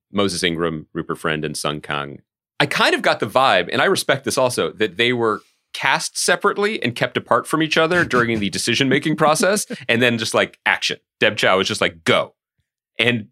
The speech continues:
Speaker 1: 'cause they are very much in three different shows, and I am sympathetic to all three of the shows.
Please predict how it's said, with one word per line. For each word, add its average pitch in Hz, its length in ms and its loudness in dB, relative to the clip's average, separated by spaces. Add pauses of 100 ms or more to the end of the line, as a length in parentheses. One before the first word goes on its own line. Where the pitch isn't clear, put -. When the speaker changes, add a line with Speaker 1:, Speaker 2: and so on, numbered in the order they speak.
Speaker 1:
'cause 139 140 2
they 208 120 4
are 277 120 4
very 147 280 2
much 120 240 2
in 110 80 0
three 123 260 -2
different 110 380 -2
shows, 117 380 2
and 127 180 2
I 135 80 4
am 147 440 2
sympathetic 165 600 0
to - 100 -4
all 107 200 2
three 107 280 -2
of 85 140 -2
the - 80 -8
shows. 65 540 -2